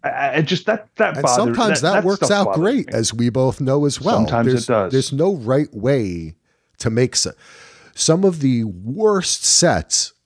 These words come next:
Speaker 2: have turned into the greatest movies, and some of the best sets have turned into horrible films.
Speaker 1: Yeah,
Speaker 2: It
Speaker 1: it
Speaker 2: doesn't, it does not equate
Speaker 1: it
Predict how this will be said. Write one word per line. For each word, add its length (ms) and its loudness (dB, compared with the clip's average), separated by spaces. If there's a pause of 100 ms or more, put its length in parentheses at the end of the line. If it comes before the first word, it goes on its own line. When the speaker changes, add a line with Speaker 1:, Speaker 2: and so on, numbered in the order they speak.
(100)
Speaker 2:
have 180 -2
turned 320 2
into 240 2
the 180 -2 (280)
greatest 560 0
movies, 600 0
and 160 -4
some 280 2
of 140 -6
the 120 -4
best 480 0
sets 340 2
have 180 -4
turned 240 0
into 200 -6
horrible 840 -6 (160)
films. 400 -10
Speaker 1:
Yeah, 380 2
Speaker 2:
It 20 -2
Speaker 1:
it 40 -2
Speaker 2:
doesn't, 400 0 (380)
it 140 -12
does 180 -6
not 200 0
equate 340 0
Speaker 1:
it 100 -2